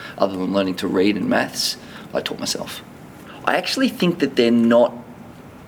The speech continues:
enough of what we need. They definitely democratise education. And I know for sure that I would pick, if I had two people who went to Harvard, if I had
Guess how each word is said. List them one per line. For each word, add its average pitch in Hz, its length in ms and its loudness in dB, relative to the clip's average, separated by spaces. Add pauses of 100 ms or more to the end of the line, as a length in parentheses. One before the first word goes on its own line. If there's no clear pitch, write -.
(440)
enough 107 400 2
of 101 100 -6
what 104 160 2
we 101 80 -2
need. 110 460 0
They 147 120 6
definitely 156 460 2
democratise 104 960 4
education. 95 720 0 (380)
And 120 120 2
I 131 100 6
know 123 120 6
for 110 140 -6
sure 110 320 2
that 95 100 4
I 98 100 8
would 98 220 0
pick, - 380 0 (220)
if 135 120 2
I 151 60 8
had 120 160 2
two 120 120 0
people 104 240 2
who 101 60 4
went 98 140 2
to 95 60 -2
Harvard, 98 360 2
if 92 120 0
I 104 100 6
had 101 280 2